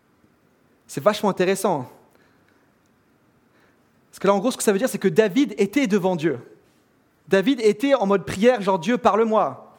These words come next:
Et visiblement, il n'entendait rien parce qu'il dit, « J'étais idiot et je ne comprenais rien. » Pourquoi ?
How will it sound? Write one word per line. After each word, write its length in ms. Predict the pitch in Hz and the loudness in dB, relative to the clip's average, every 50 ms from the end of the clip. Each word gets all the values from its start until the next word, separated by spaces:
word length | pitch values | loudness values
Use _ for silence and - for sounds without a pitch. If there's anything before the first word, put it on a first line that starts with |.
| _ _ _ _ _ _ _ _ _ _ _ _ _ _ _ _ _ _ _ - - | _ _ _ _ _ _ _ _ _ _ _ _ _ _ _ _ _ _ _ -2 0
Et 60 | 180 | 0
visiblement, 500 | 151 226 202 180 208 226 240 247 294 294 | 2 0 0 0 2 2 2 4 2 0
il 100 | 240 202 | 0 0
n'entendait 320 | 214 202 208 214 208 214 | -2 -2 0 0 2 2
rien 140 | 214 254 302 | 2 2 0
parce 140 | 240 233 233 | 0 -2 -2
qu'il 100 | - 196 | -4 -4
dit, « 100 | 214 240 | -2 0
J'étais 220 | 196 214 208 226 226 | 0 0 0 -2 -4
idiot 400 | 226 240 233 202 185 269 277 247 | -2 -2 -2 0 0 0 0 0
et 100 | 214 185 | -2 0
je 40 | |
ne 60 | 160 - | 0 0
comprenais 340 | - 233 220 - 220 208 | 0 0 0 2 2 0
rien. » 280 | 196 175 175 160 139 131 - - - - _ _ - | 0 0 -2 -4 -4 -6 -10 -16 -20 -20 _ _ -6
Pourquoi ? 580 | - 202 - - - 151 123 - - - - | -6 -6 -4 -2 -2 -2 -2 -4 -6 -16 -20